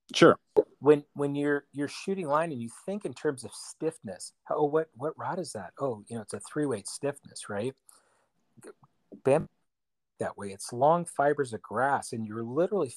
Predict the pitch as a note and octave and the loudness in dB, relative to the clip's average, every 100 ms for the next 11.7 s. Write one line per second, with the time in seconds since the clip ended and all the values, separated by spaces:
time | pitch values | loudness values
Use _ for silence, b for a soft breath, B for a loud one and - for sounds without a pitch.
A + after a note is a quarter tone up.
0 | - D#3 F3 D3+ A2 G2 G2+ C#3+ B2 G2+ | -4 -2 0 0 -4 -2 6 8 8 2
1 | - - D3 D3+ B2 G#2+ - B2 A#2 G2 | -12 -4 -2 -2 -4 -6 -2 2 2 2
2 | G2+ B2 A2 G2 _ _ _ - - D3 | 4 4 4 -4 _ _ _ -20 -10 -6
3 | C#3+ G#2 - G2+ F#2 - A#2 A2 G#2 - | -4 -6 -10 -16 -16 -14 -12 -10 -12 -10
4 | A#2 A#2 C#3+ D3+ D3+ - - E3 A#3 G#3+ | -8 6 6 8 4 0 0 0 0 -2
5 | A2+ G2 - - A2+ A#2 D#3+ - C3 - | -8 -8 -10 -6 -6 -6 -10 -4 -4 -2
6 | - D#3 C3 G2+ F#2+ F#2 - A2 A#2 A2+ | -2 -2 -4 -8 -10 -12 -6 -4 -4 -6
7 | b b _ _ _ _ _ - B2 - | b b _ _ _ _ _ -8 -6 -6
8 | - A2 - - B2+ - G#2 - D3+ - | -10 -10 -6 -4 -4 -6 -14 -6 -4 -4
9 | B2 G2 F#2 F#2 - - - G#3+ E3+ A2+ | -8 -8 -14 -14 -16 -8 -2 0 2 0
10 | B2 A2 G2+ A2 C#3+ A#2 G2 - G2+ G#2 | -2 -4 -8 -2 -2 -2 -8 -14 -12 -12
11 | A2 G#2+ G#2+ G2+ G2+ G2+ - | -12 -6 -4 -2 -2 -4 -12